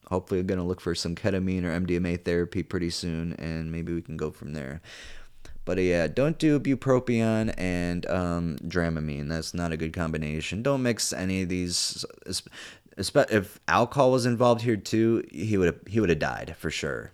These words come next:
He would've died. So you gotta be lucky for that. And they took five hundred milligrams of the Dramamine and three hundred milligrams of the Wellbu-,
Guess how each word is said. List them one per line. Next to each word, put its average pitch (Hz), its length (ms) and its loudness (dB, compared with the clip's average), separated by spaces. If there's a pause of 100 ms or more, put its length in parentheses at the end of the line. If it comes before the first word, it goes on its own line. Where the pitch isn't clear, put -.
He 85 140 -2
would've 76 200 -2
died. 57 380 -8 (560)
So - 160 -6
you 85 60 2
gotta 85 140 4
be 82 100 2
lucky 80 260 0
for 82 140 -6
that. 73 380 -2 (180)
And 92 320 -2 (180)
they 113 140 4
took - 240 2
five 127 200 6
hundred 110 280 2
milligrams 80 500 2
of 73 80 -4
the 73 80 -4
Dramamine 69 500 -4
and 65 120 -10
three 95 140 2
hundred 90 260 0
milligrams 73 720 -2
of 71 380 -4
the 71 80 -8
Wellbu-, 71 420 -6